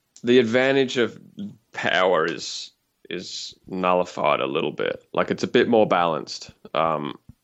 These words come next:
say, I mean, I'll pick on Bethpage Black, not picking on it, but just for an example, 'cause it's obvious. You can't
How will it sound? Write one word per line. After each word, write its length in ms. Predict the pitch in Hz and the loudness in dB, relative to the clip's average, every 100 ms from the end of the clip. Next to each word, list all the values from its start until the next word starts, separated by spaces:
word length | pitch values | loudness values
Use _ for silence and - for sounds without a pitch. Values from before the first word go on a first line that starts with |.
| - | -6
say, 540 | 120 110 110 101 - - | 2 4 4 4 -2 -4
I 80 | |
mean, 160 | 101 101 | -2 0
I'll 100 | 101 | 0
pick 220 | 113 120 | -2 -4
on 240 | 98 95 87 | -4 -4 -4
Bethpage 560 | 90 - - 90 - | -4 -4 -4 -4 -4
Black, 400 | 90 80 73 - | -2 0 0 -2
not 200 | 92 - | -8 -8
picking 280 | - 98 90 | -6 -6 -4
on 100 | 82 | -4
it, 140 | 76 | -4
but 180 | - - | -6 -6
just 220 | - - _ _ _ _ | -4 -6 _ _ _ _
for 100 | - | -4
an 80 | 95 | -2
example, 440 | 95 71 90 107 | -2 -2 -2 -2
'cause 180 | 92 - | -6 -6
it's 160 | 92 101 | -6 0
obvious. 480 | 95 90 78 67 - | 2 2 -2 -4 -8
You 340 | 98 113 127 | -2 2 0
can't 480 | - - 135 127 120 | 0 0 4 4 4